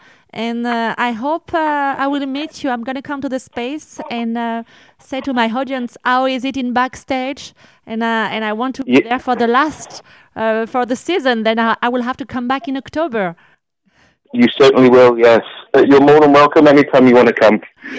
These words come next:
Speaker 1: Thank you so much, Charlie. And really, uh, I want to say to my audience, this place is unique, as we say.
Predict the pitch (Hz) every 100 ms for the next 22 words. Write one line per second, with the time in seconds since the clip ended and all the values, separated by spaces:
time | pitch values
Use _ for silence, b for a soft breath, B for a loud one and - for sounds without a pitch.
0 | B - 330 339 359 - 359 339 302 -
1 | - 294 285 254 254 254 320 311 254 233
2 | - 226 220 - 226 262 269 - - 262
3 | 247 214 - 247 233 226 208 - - 247
4 | - - 233 202 214 - 175 208 - 214
5 | 233 277 247 - - - - 202 214 -
6 | 214